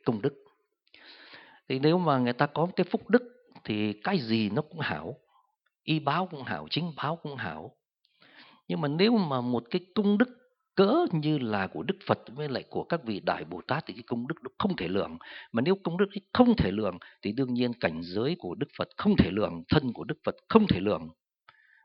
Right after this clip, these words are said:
Đó. Tức là có nghĩa rằng là nếu người ta nói phúc đức thì cái thân tướng nó tốt đẹp, trang nghiêm, ai nhìn cũng mến, ai nhìn cũng ngưỡng mộ. Mà nếu cái công đức thì nó còn siêu hơn nữa như vậy.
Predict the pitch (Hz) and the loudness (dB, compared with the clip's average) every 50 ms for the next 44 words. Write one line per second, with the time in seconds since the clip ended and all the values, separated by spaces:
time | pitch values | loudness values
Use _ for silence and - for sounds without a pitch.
0 | _ _ - 196 - - _ _ - - - - - 214 170 147 139 - 170 175 | _ _ -16 -16 -16 -16 _ _ -20 -20 -4 0 0 2 4 4 4 4 2 0
1 | 175 165 156 165 175 214 247 294 269 151 127 123 120 113 110 - - - _ - | 0 -2 0 4 6 6 6 4 2 -2 -2 -2 -4 -4 -6 -8 -14 -12 _ 4
2 | 202 247 247 180 151 - - 160 160 175 170 165 170 - - - - - 269 - | 6 6 6 6 4 0 0 0 0 0 0 0 -2 -2 -6 -4 -2 -2 0 0
3 | - 269 262 - - _ _ _ _ - 117 120 120 - 196 196 - 190 175 175 | 0 -2 -2 -2 -4 _ _ _ _ -4 -4 -2 0 0 4 8 8 8 8 6
4 | 165 170 180 190 196 208 214 - 226 233 233 233 220 202 208 196 - - - - | 4 4 4 4 4 2 2 4 2 2 4 4 2 2 2 0 -2 -4 0 0
5 | 165 165 165 160 160 160 165 165 160 165 - _ _ _ _ _ _ _ _ _ | 2 2 2 0 0 2 0 0 -2 -6 -12 _ _ _ _ _ _ _ _ _
6 | - 147 175 165 151 135 127 123 107 98 98 101 147 160 165 175 170 190 233 294 | 2 4 4 6 6 8 8 6 6 4 0 -2 -4 0 4 4 4 4 4 0
7 | 285 - _ _ - 143 151 160 156 139 120 107 98 90 85 92 - - _ - | -8 -16 _ _ -2 0 0 2 2 2 2 2 0 -2 -6 -10 -12 -10 _ -4
8 | 156 170 196 208 240 285 269 - - - - - - - - - - - - - | -2 0 0 0 2 2 2 2 0 -2 -6 -16 -20 -20 -20 -20 -20 -20 -18 -10
9 | - - 101 113 139 175 214 233 254 247 247 208 - - 156 151 170 220 - - | -6 -4 -2 0 4 6 8 8 8 6 4 2 2 0 -2 0 0 -2 -2 -4
10 | - - 98 95 - - 104 - - - - - 220 190 160 151 139 120 139 135 | -8 -8 -8 -8 -6 -6 -6 -4 -2 2 4 6 8 8 6 4 2 0 -2 0
11 | 131 120 117 117 127 - 147 151 | 0 0 -2 -2 -6 -10 -12 -12